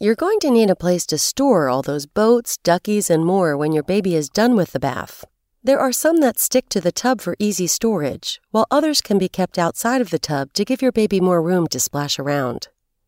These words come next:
Four, bath thermometer. The temperature of the bath is so important for your baby.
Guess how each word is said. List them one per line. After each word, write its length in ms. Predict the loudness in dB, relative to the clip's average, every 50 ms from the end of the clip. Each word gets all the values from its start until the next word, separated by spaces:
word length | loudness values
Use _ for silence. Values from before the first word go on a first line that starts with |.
| _ _ _
Four, 500 | -4 0 2 2 4 2 2 -2 -6 -12 _ _ _ _ _ _ -2
bath 260 | 0 2 2 2 0
thermometer. 840 | -2 0 0 2 4 4 4 2 2 2 0 0 -2 -2 -6 -10 -16 _ _ _ _ _ _ _ _
The 140 | 0 0 0
temperature 640 | 2 2 2 2 2 0 -2 -4 -2 0 2 2
of 120 | 0 0 0
the 100 | -2 -2
bath 340 | 0 -2 -2 -2 -4 -4 -4
is 160 | -4 -4 -2
so 380 | -4 -4 -2 0 2 4 4 4
important 640 | 4 2 0 0 0 2 2 2 2 0 -2 -2
for 100 | -4 -4
your 140 | -4 -2 -2
baby. 500 | -2 -2 -2 -2 -4 -6 -6 -8 -12